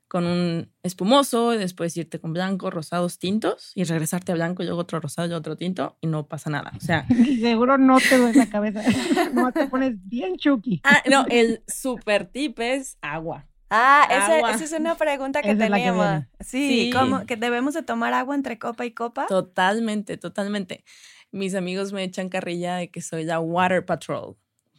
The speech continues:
Speaker 1: porque estoy insiste, insiste de que hay que tomar agua. Y hay quienes me dicen, "¿Pero por qué? O sea, si yo de verdad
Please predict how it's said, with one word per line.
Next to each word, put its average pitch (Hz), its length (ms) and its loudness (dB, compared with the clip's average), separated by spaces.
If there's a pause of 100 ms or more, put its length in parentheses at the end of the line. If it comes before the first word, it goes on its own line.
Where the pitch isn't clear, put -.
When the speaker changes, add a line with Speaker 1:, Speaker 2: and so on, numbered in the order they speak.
(120)
Speaker 1:
porque 185 300 -6
estoy 185 300 -2
insiste, 208 500 0
insiste 208 500 -2
de 180 200 -2
que 175 80 -4
hay 170 100 -2
que 180 80 -8
tomar 190 280 0
agua. 180 340 2 (420)
Y 226 80 -2
hay 247 220 6
quienes 339 260 0
me 226 120 0
dicen, 226 280 -2
"¿Pero 214 180 -2
por 196 200 -8
qué? 330 240 -4
O 226 80 -4
sea, 220 200 -6
si 190 140 -10
yo 196 120 -8
de 285 40 -6
verdad 226 320 -4